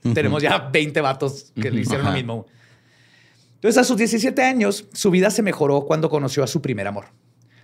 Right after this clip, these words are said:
Speaker 2: Eleanor B. Williams. Clyde era, por decirlo de una manera, un adolescente apasionado. Que, obviamente, toda
Speaker 1: Ok.
Speaker 2: esta historia viene de
Speaker 3: Ujú.
Speaker 2: eso, güey.
Speaker 3: Ujú.
Speaker 2: Güey, se tatuó
Speaker 1: Ajá.
Speaker 2: que iba a entrar a la marina. Entonces, ese es el mindset de Clyde.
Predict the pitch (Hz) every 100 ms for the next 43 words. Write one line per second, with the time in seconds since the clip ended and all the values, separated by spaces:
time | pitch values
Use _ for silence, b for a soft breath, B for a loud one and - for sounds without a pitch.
0 | b b - 165 170 170 139 160 156 123
1 | 101 78 - - _ _ _ - - b
2 | b b b b _ - 277 277 - 247
3 | 202 262 214 170 - 175 180 196 190 156
4 | 151 165 165 185 185 131 151 139 165 165
5 | 139 135 - - 98 101 - - _ _
6 | _ _ b b b b - 135 127 -
7 | - 151 151 156 135 - 190 185 220 -
8 | 196 185 175 170 160 147 - 127 107 123
9 | 135 151 180 202 185 185 180 170 190 190
10 | 208 - _ - 139 135 127 180 180 -
11 | - 190 139 143 151 139 151 - - -
12 | 165 160 160 139 165 170 147 143 143 127
13 | 123 123 120 117 127 98